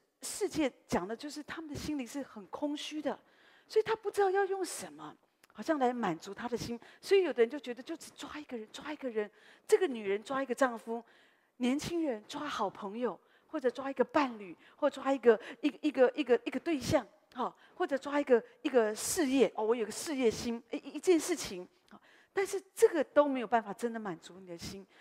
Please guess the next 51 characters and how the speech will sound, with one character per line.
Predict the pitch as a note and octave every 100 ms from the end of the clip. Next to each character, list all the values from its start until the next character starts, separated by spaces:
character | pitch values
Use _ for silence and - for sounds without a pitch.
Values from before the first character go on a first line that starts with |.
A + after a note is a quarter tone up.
| -
所 | - F#4
以 | D#4+
耶 | D4+
稣 | D4+ C#4+
那 | C4+ C#4
天 | C4+ C4+
告 | B3+
诉 | A#3+ -
这 | -
个 |
女 | A3 F#3+ E3+
人 | D#3+ F3+
这 | C4
件 | A#3+ A3
事 | G3+ G#3
情， | - F3 _ _
就 | -
是 | B3 B3 _
要 | B3+
让 | A#3+ A#3
她 |
知 | A#3 A#3
道， | A#3 G#3 - _ _ _
你 | G#3
要 | B3+ D4+
做 | - E4+ C#4+
的 |
事 | A#3 -
情 | B3+ - F3+ _ _
就 | -
是 | E4+
要 | D#4+
追 | - D4+
求 | D4+ - G#3+
上 | - - D#4+ A#3+
面 | A3+ B3 G#3+
的 | F#3
事。 | - G#3+ D#3 _ _ _ _ _ _ _ - _ - -
也 |
就 | D4+ F#4
是 |
说， | G4
当 | F#4 F#4
你 | A#3
追 | - D4
求 | - A3+
属 | - - F#3+
灵 | F3 F3
的 | F#3
事， | - A3 E3+ - - -
你 | A3